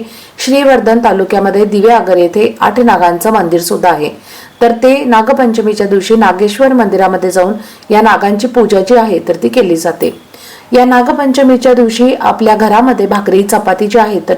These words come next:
ती केली जात नाही, तळण तळली जात नाही, भात बनवला जात नाही, तसेच अनेक ठिकाणी दुधाचे पदार्थ जे आहेत, तर त्याचं सुद्धा सेवन केलं जात नाही.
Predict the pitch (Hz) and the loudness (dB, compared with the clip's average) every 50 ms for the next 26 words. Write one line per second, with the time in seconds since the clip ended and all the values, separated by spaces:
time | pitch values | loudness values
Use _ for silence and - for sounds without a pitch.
0 | - 214 196 202 208 185 185 220 226 240 226 226 190 175 175 180 185 220 220 - | -4 -6 -4 -4 -2 -2 0 0 0 0 0 0 -4 -6 -4 -4 -4 -6 -6 -8
1 | - - - - - - 226 214 220 233 254 262 269 247 220 202 185 185 180 - | -14 -20 -20 -20 -4 0 2 4 4 4 2 2 2 2 2 4 2 2 2 2
2 | 185 175 175 - 196 185 180 185 185 190 202 - - - - - - - 175 214 | 0 0 0 0 -4 -6 -4 -6 -8 -8 -10 -14 -18 -20 -20 -20 -18 -4 0 2
3 | 220 247 240 320 247 262 233 196 185 180 185 185 185 185 185 175 175 - 185 180 | 2 2 0 0 0 0 0 2 2 2 2 0 0 0 0 -2 -2 -4 -4 -4
4 | 196 196 214 220 220 - 214 202 - 233 220 226 - - 196 202 233 269 262 - | -4 -4 -6 -4 -4 -4 -6 -2 0 0 -2 -2 -4 -4 -2 0 0 -2 -2 -4
5 | 262 240 208 185 180 185 196 208 202 - - - - - - 220 208 226 226 233 | -6 -2 -2 -2 -2 -2 -6 -8 -10 -14 -20 -20 -20 -4 -2 0 2 4 4 2
6 | 233 277 269 269 262 - - 233 - - - 262 247 247 254 233 226 220 185 - | 2 0 0 0 0 0 0 -2 -2 0 0 0 2 2 2 0 0 -2 -6 -6
7 | - 208 202 - 226 202 170 - 247 247 240 254 202 180 208 208 214 208 240 185 | -6 -8 -4 0 0 0 2 2 0 0 0 -2 -6 -4 -4 -4 -2 0 -2 0
8 | 165 175 190 226 220 233 180 175 185 247 - - - - - - - - 202 240 | 0 0 0 0 0 -2 -2 0 -2 -2 -4 -6 -14 -20 -20 -20 -14 -4 0 0
9 | 214 185 185 - 156 156 170 165 - | 0 0 0 -4 -8 -8 -6 -8 -10